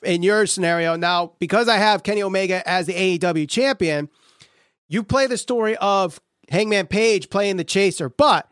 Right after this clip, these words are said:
between Revolution and Double or Nothing, what I would do is, again, similar to what I did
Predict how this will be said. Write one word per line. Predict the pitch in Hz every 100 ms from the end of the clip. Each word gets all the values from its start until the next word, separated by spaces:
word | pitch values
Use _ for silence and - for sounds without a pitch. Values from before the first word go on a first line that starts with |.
| _ _ _ _ _ _
between | - 170 - 269 277 269 254
Revolution | 202 226 233 220 233 208 220 208 -
and | 185 175
Double | 185 185
or | 180
Nothing, | 180 208 196
what | 165
I | 185 269
would | 226
do | 175 185 185
is, | 170 175 156 -
again, | 165 143 254 202 180 180
similar | - 208 202 196
to | 190
what | 185
I | 175
did | 180 175 165